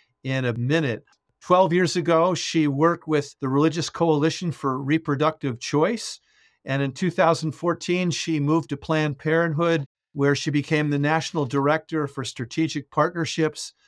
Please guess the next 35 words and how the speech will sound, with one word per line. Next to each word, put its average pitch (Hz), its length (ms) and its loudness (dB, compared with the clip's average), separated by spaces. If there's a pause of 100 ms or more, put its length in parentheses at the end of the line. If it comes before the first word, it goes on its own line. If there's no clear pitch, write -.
(160)
for 139 300 -2
its 120 260 -6
Action 165 460 -6
Fund. 175 540 -4 (480)
In 156 100 0
two 214 200 2
thousand 202 540 2
and 170 140 0
nineteen, 185 840 0 (280)
she, 170 540 0
uh, 143 460 2
moved 165 540 0
to 160 260 2
Everytown 170 760 0
for 147 140 -4
Gun 160 360 2
Safety, 123 540 -2
which 135 240 -8
is 123 140 -8
where 139 400 0
she 170 240 -2
and 151 120 0
I 160 200 2
got 143 260 0
to 151 120 -6
know 131 260 -2
one 123 260 -2
another, 120 460 -2
and 113 120 -6
she 127 200 -8 (200)
was 135 280 -4
the 127 180 -6
Senior 175 460 -2
Vice 143 320 0
President 143 560 0